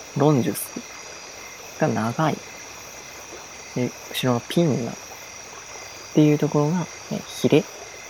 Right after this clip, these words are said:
まあ、足という意味から、こう、ヒレを指しているみたいな感じらしいんですけれども、長いヒレを指しています。まあ、全体を通して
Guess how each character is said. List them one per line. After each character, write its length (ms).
ま 120
あ、 120
足 480
と 200
い 260
う 140
意 180
味 60
か 160
ら、 200
こ 80
う、 20
ヒ 200
レ 160
を 60
指 120
し 100
て 80
い 120
る 180
み 100
た 160
い 20
な 60
感 220
じ 100
ら 100
し 120
い 20
ん 80
で 60
す 100
け 80
れ 60
ど 80
も、 140
長 340
い 80
ヒ 180
レ 140
を 60
指 140
し 240
て 80
い 40
ま 120
す。 220
ま 100
あ、 20
全 180
体 100
を 80
通 140
し 100
て 180